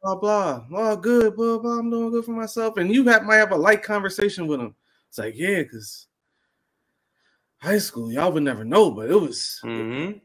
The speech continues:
Speaker 1: like, God damn, like, I would've, nah, I wouldn't have guessed that."
Speaker 2: Yeah, facts.
Speaker 1: You didn't say shit about it.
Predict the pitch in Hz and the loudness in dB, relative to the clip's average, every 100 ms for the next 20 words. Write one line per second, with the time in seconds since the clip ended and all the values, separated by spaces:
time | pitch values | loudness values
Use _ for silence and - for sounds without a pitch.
0 | - - 104 170 320 - 104 98 101 101 | -10 -10 -2 0 2 0 -4 -8 -10 -12
1 | 101 156 381 466 359 131 151 143 143 254 | 0 6 6 6 2 2 2 4 4 6
2 | 320 175 147 131 147 226 339 339 139 139 | 6 6 4 0 -2 0 2 4 2 2
3 | 202 302 254 180 170 143 143 117 - _ | 2 2 2 2 0 0 -4 -4 -8 _
4 | _ - 139 190 131 165 - - 226 240 | _ 0 2 2 0 -4 -4 -6 -2 0
5 | 196 226 240 247 233 277 381 269 - | 2 2 2 -2 0 2 2 0 -8